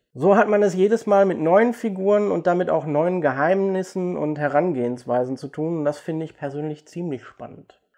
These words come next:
Auch in diesem Album gibt es wieder sechsundfünfzig prall gefüllte Seiten mit einer tollen Geschichte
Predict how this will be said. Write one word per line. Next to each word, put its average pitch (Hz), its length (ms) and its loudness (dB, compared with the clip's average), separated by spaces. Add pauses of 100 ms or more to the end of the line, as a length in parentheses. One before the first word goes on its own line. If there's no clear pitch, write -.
(100)
Auch 151 180 2
in 180 140 4
diesem 226 300 0
Album 196 520 2
gibt 185 160 -6
es 190 140 -4
wieder 151 180 2
sechsundfünfzig 185 1200 -8
prall 175 320 0
gefüllte 170 500 -4
Seiten 147 440 2
mit 139 120 -4
einer 135 400 -4
tollen 185 360 2
Geschichte 170 560 -4